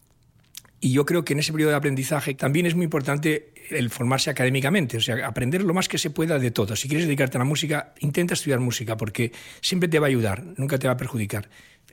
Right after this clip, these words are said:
El talento nos lo da Dios o nos lo da nuestro nacimiento y ese, pues, venimos con él y no tenemos que hacer nada con él. Pero si queremos optimizarlo, si queremos maximizarlo,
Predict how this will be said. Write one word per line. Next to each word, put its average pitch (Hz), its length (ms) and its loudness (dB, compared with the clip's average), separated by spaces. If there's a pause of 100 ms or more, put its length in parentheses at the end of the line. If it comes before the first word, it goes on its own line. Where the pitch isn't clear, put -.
El 123 180 0
talento 151 400 2
nos 139 200 0
lo 120 100 2
da 123 120 4
Dios 131 320 0
o 135 60 -4
nos 113 160 -2
lo 113 120 0
da 117 500 2
nuestro 117 380 -2
nacimiento 135 580 0 (360)
y 120 200 0
ese, 127 260 2
pues, 110 240 -4
venimos 120 320 0
con 127 160 0
él 139 400 0
y 107 280 -2
no 117 420 -4
tenemos 120 240 0
que 120 80 -2
hacer 120 160 -2
nada 117 180 2
con 147 80 2
él. 127 140 0 (240)
Pero 135 140 -2
si 123 80 0
queremos 139 260 0 (240)
optimizarlo, 131 840 0
si - 80 -12
queremos 123 240 0
maximizarlo, 131 680 0